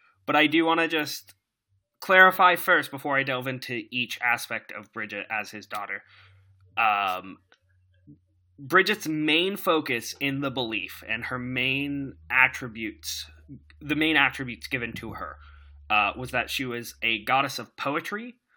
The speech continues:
fire, healing waters, and of inspiration. So she kind of, I mean, she's a lot of things. She's poet, uh, and, and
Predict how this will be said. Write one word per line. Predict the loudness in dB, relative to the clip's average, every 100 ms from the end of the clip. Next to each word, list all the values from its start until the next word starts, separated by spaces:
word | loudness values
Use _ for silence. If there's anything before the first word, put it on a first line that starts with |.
| _ -20
fire, | 0 4 6 6 2 -2 -10 _ _ _ _ _
healing | -2 0 0 -2
waters, | 2 4 4 2 -4 -14 _ _ _ _ _ 0
and | 2 2
of | 0
inspiration. | -2 -2 -4 -4 0 -2 -2 -8 -16 -20 _
So | -14 -8 -4 -2
she | -2 -4
kind | -4 -4 -6 -6
of, | -12 -14 _ _ _ _ _ _ _ _ _ _ _ _ _ -8
I | -6
mean, | -6 -6 -8 -2
she's | -2 0
a | -2
lot | 0 4 6 4
of | 0
things. | -8 -10 -6
She's | -4 -4 -6 -10 -14 -16 _ _ _ -20 -20 _ _ _ _ _ 0
poet, | 2 4 0 -2 -18 _ _ _ _ _ _ _ 0
uh, | 2 2 0 -4 -10 _ _ _ _ -2
and, | -2 -2
and | -4 -4